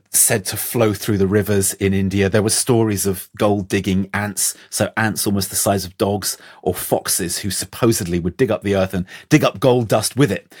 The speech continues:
And Indians would race into the area on the back of camels, pick up this sort of dusty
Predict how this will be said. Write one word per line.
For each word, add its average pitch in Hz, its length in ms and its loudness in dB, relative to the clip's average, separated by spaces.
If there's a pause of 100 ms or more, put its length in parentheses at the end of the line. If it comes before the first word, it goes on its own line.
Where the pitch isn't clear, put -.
(140)
And 107 140 2
Indians 110 420 2
would 101 120 0
race 110 380 2
into 98 220 0
the 98 120 2
area 95 300 2
on 92 120 -2
the 92 80 -2
back - 240 -6
of - 80 -14
camels, 90 400 -4
pick - 340 -8
up 101 220 -2 (260)
this - 320 0
sort - 160 -4
of 87 160 -8
dusty 92 500 -2